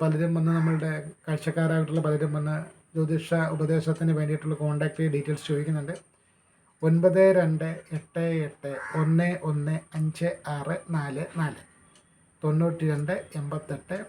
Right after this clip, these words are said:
പതിനൊന്ന് അൻപത്തിയാറ് നാൽപത്തിനാല് എന്ന WhatsApp നമ്പറിൽ നിങ്ങൾ നിങ്ങളുടെ date of birth and സമയമൊക്കെ മെസ്സേജ് അയച്ചാൽ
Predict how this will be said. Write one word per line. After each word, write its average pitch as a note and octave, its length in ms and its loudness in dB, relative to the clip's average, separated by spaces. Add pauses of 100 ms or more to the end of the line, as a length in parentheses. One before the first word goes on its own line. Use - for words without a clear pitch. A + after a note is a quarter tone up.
(140)
പതിനൊന്ന് D3 640 -4 (140)
അൻപത്തിയാറ് C#3+ 720 -4 (140)
നാൽപത്തിനാല് B2+ 640 -10 (140)
എന്ന D#3 120 2 (120)
WhatsApp C#3+ 440 -4 (200)
നമ്പറിൽ C3 340 -6 (720)
നിങ്ങൾ F3+ 280 4
നിങ്ങളുടെ E3 300 0
date D3+ 200 -2
of D#3 100 2
birth D#3+ 240 -4 (320)
and D#3 220 0
സമയമൊക്കെ D#3 640 0
മെസ്സേജ് D3 400 0
അയച്ചാൽ B2+ 340 -6